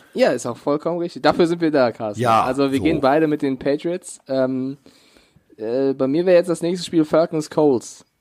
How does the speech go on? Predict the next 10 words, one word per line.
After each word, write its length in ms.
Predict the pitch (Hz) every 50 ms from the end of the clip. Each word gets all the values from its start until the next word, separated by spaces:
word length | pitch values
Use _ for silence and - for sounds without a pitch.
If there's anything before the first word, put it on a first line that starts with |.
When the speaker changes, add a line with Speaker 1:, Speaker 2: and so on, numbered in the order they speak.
| _ _
Speaker 1:
Äh, 460 | 120 117 117 117 117 117 117 117 113 117 -
da, 880 | - 131 120 139 151 165 180 202 247 247 226 220 226 226 226 226 214
ja, 680 | 208 190 190 165 147 143 135 139 170 175 175 185 190 185
f-, 180 | - - - _ _ - - _
beide 240 | 143 151 180 190
stehen 260 | 180 - - 165 160 -
eins 300 | - 143 151 151 151 -
eins. 600 | 139 139 139 151 175 226 240 - - - - _ _ _ _ _ _ _ _ _ - - - - - - - - - - - - - _ _ _ _ _
Hm. 420 | 151 170 202 185 143 113 107 98 - _ _ _ _ _ _ _ _ _ _ _ _ _ _ _ _ _ _ _ _ _
Ich, 200 | - - - -